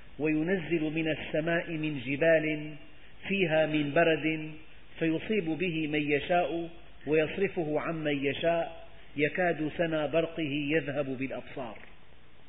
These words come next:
يقلب الله الليل والنهار إن في ذلك لعبرة لأولي الأبصار. يعني تحدثنا من قبل عن الهواء وعن الماء، لكن هناك علاقة بينهما،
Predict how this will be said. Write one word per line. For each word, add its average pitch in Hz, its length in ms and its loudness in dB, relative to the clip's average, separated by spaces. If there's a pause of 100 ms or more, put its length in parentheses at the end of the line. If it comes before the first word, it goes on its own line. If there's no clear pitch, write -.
(920)
يقلب 180 500 2
الله 160 420 0
الليل 143 340 2
والنهار 139 720 -2
إن 147 280 -4
في 135 220 -4
ذلك 139 440 0
لعبرة 135 680 0
لأولي 135 420 -4
الأبصار. 107 500 -8 (1080)
يعني 175 380 -2 (540)
تحدثنا 180 640 0
من 156 120 -2
قبل 165 340 -2
عن 143 180 -2
الهواء 147 520 0
وعن 131 320 -4
الماء، 123 340 -6 (840)
لكن 185 300 2
هناك 170 600 0 (440)
علاقة 160 600 0
بينهما، 139 800 -2